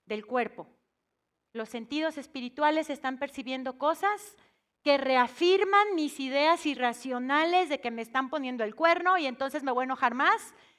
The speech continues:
y entonces les voy a dar carácter de verdad y entonces mi historia ya fue la historia y cuando la otra persona llega ya ni siquiera le pregunto.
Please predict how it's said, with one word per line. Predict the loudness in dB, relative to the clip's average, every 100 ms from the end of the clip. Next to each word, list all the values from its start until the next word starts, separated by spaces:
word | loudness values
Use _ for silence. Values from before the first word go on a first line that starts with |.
| _ -6
y | -4
entonces | -2 0 0
les | 0
voy | 2 4
a |
dar | 4 2
carácter | 0 2 2 0 -2
de | -2
verdad | -4 -2 2 2 2 -6 _ _ -4
y | -4
entonces | 0 0 0 0
mi | 0 -2
historia | -2 2 4 4 4
ya | 2
fue | 2 4
la | 2
historia | 0 4 6 8 6 4 0 -20 _ _
y | -2
cuando | 2 2 0
la | 0
otra | 4 6
persona | 6 0 0 0
llega | 4 4 6 6 4
ya | 0 6 6 6
ni | 2 -2
siquiera | -4 2 6 6
le |
pregunto. | 4 0 -2 -2 -6